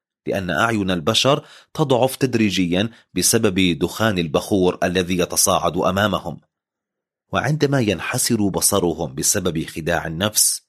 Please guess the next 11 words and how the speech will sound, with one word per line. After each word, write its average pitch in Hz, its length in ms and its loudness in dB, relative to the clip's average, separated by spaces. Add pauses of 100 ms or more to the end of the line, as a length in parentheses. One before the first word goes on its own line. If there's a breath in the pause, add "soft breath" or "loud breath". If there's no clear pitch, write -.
(540 soft breath)
فإن 131 320 -2
كبرياءهم 123 1000 2
العظيمة 98 760 0 (300 soft breath)
تخفي 180 400 -2
الصليب 113 640 2 (400)
وتجعلهم 127 1160 2
غير 143 460 4
قادرين 104 760 0
على 90 240 0
الإيمان 92 600 -2
بالحق. 82 500 -2